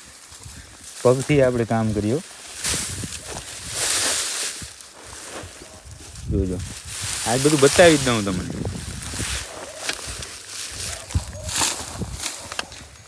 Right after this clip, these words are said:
હા. થઈ તો ગયું, લો, આબરૂ રહી ગઈ. હજી ત્રીજો પૂરો લઈ લઉં ભેગા ભેગ. કોઈ વાંધો નહીં, હાલો. આ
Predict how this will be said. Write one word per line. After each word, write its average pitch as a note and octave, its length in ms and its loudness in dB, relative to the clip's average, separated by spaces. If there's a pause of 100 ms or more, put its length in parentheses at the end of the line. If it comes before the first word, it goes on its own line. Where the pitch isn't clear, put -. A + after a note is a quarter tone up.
(520)
હા. C3+ 160 12 (2500)
થઈ G2+ 240 4
તો G#2 60 6 (100)
ગયું, A#2+ 160 12
લો, A#2 80 12
આબરૂ G#2 340 8
રહી B2+ 200 12
ગઈ. F#2 100 4 (1040)
હજી B2+ 180 8
ત્રીજો C#3+ 280 12
પૂરો D#3 260 10
લઈ E3+ 160 12
લઉં F#3+ 160 8
ભેગા D3+ 200 12
ભેગ. E3+ 100 0 (600)
કોઈ G#2+ 220 2
વાંધો F#2 240 -8
નહીં, F2 120 -10
હાલો. F2+ 140 -8 (1800)
આ A#2+ 80 6